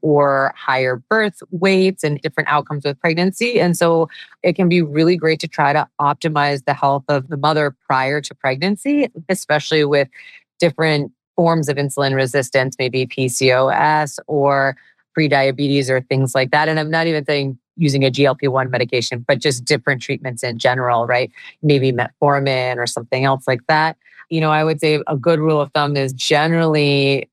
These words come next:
not to be on medication unless you really need it, right? So try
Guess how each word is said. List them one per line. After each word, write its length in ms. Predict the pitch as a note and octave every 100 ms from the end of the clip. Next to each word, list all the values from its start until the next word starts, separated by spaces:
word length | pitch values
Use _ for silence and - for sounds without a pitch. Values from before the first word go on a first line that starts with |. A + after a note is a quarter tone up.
| -
not 260 | C#3 C3+
to 100 | -
be 240 | C3 C3+ C#3
on 500 | - B2+ C3 C3 C3 -
medication 640 | C3+ C3 - C3+ C3 C3
unless 360 | B2+ B2+ B2 -
you 120 | B2+
really 340 | B2 B2+ C3
need 160 | B2 B2+
it, 80 | C#3+
right? 240 | F3 D#3+
So 80 | D3
try 460 | A#2+ C3+ C3 C3